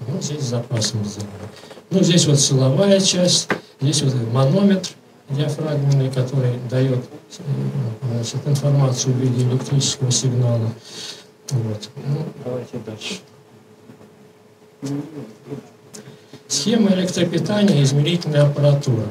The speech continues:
Э, для питания, э, для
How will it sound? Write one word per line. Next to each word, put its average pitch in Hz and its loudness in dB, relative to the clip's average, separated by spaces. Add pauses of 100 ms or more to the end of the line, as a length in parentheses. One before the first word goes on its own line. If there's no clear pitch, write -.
(880)
Э, 135 2
для 175 2
питания, 196 4 (320)
э, 135 6 (840)
для 156 2